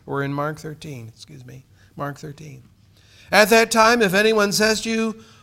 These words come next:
'Look, here's the Christ,' or, 'Look, there he is,' do not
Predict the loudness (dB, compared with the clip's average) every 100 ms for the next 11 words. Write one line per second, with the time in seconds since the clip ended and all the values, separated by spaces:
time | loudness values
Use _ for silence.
0 | 4 12 12 12 10 4 -18 -20 _ _
1 | _ -2 4 6 4 2 4 8 8 8
2 | 2 0 6 8 6 4 -10 -20 _ _
3 | -4 10 12 12 12 4 -16 -18 _ _
4 | 4 8 10 8 2 6 10 12 12 8
5 | 4 4 2 0 -4 -10 -18 _ _ _
6 | _ _ _ _ _ _ _ _ _ _
7 | _ _ _ _ _ _ _ _ _ _
8 | _ -8 -6 -4 -4 -4 -2 -2 -2 -4
9 | -8